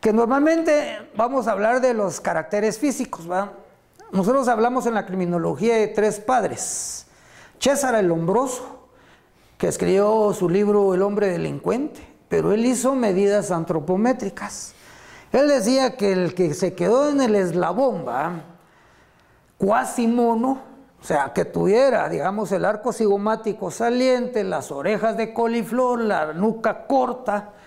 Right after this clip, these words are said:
eh, la quijada larga, era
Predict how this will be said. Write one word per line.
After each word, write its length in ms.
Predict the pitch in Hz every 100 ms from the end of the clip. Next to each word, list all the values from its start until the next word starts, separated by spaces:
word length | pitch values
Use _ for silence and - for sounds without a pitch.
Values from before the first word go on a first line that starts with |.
| - - - _ -
eh, 360 | 165 175 170
la 180 | 170 -
quijada 540 | - 165 - 220 220 214
larga, 580 | 233 247 226 220 269 - - _ _ _ _ _ _ _ _ _ - - _ _ _ _ - - _ -
era 760 | 185 190 175 165 151 127 127